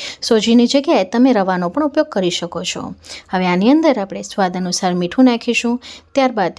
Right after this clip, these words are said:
એક ટીસ્પૂન જેટલું આપણે મિક્સ હર્બ્સ નાખીશું. મિક્સ હર્બ્સ ન હોય તો તમે પિઝા સિઝનિંગ પણ નાખી શકો છો.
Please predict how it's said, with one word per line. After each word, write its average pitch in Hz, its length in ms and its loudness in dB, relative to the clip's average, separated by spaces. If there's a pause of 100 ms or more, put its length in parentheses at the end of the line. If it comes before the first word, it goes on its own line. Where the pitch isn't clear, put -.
(140)
એક 269 200 -2
ટીસ્પૂન 254 420 2
જેટલું 262 380 0
આપણે 208 360 -2 (300)
મિક્સ 240 340 0
હર્બ્સ 196 320 -2
નાખીશું. 196 520 -6 (140)
મિક્સ 262 240 0
હર્બ્સ 269 220 -2
ન 285 60 4
હોય 262 220 2
તો 202 100 -12
તમે 233 200 -2
પિઝા 220 380 -2
સિઝનિંગ 196 460 -2
પણ 302 180 0
નાખી 165 280 -2
શકો 175 340 -6
છો. 170 280 -6